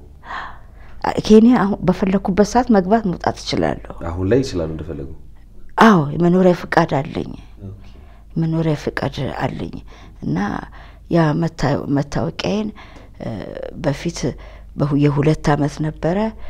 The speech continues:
Speaker 1: ከሁለት ዓመት ደግሞ ወደ ሶስት ዓመት ገባ። ከሶስት ዓመት ደግሞ ወደ አምስት ዓመት ገባ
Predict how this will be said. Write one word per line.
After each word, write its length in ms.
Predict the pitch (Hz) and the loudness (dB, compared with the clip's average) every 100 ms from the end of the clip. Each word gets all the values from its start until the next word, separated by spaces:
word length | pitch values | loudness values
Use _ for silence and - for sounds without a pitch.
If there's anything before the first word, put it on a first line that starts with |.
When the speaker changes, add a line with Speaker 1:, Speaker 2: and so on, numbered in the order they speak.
| - - - - | -12 -12 -14 -6
Speaker 1:
ከሁለት 420 | 147 147 151 - | -2 -2 -2 -2
ዓመት 260 | 147 151 156 | -2 -2 -4
ደግሞ 220 | 165 170 190 | -2 -2 2
ወደ 180 | 165 147 | 4 4
ሶስት 340 | - 151 - 151 | 2 0 0 -2
ዓመት 300 | 156 143 - | -2 -4 -4
ገባ። 300 | - 180 - 233 233 - - - - - | -4 -4 -4 -8 -8 -12 -20 -18 -20 -16
ከሶስት 480 | - 139 - - - | -10 -8 -6 -8 -6
ዓመት 320 | 90 - 151 - | -6 -4 -6 -6
ደግሞ 280 | 151 160 185 214 - - - - - | -6 -4 -4 -6 -8 -16 -18 -18 -6
ወደ 160 | 147 - - | -4 -2 -2
አምስት 460 | 113 110 - - | -2 -2 -4 -2
ዓመት 340 | 104 95 87 - - - | -2 -2 -6 -8 -14 -8
ገባ 300 | - - | -8 -8